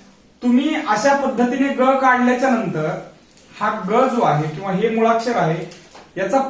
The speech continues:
पान भरून सराव करायचा आहे, पूर्ण पान भरून लिहायचं आहे. आणि लक्षात घ्या, प्रत्येक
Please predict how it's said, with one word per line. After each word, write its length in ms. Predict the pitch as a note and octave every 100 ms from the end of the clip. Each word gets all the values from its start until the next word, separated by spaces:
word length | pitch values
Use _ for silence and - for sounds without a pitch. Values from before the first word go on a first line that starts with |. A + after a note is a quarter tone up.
| -
पान 320 | B3 C4+ C4+
भरून 280 | A#3+ A#3+ C4+
सराव 320 | C4 A#3 E3+ D#3+
करायचा 420 | D#3 C#3 C#3 D3
आहे, 120 | D3 G3
पूर्ण 180 | G3+ A3+
पान 300 | A3 G#3 G3+
भरून 240 | G3 A3 G#3
लिहायचं 400 | F3+ D#3 D#3 F3+
आहे. 100 | G#3
आणि 100 | F3
लक्षात 380 | F3 - A#3+ F#3+
घ्या, 200 | D#3 D3 - - - - - -
प्रत्येक 640 | A#3 A#3 - C#4 C#4+ D4+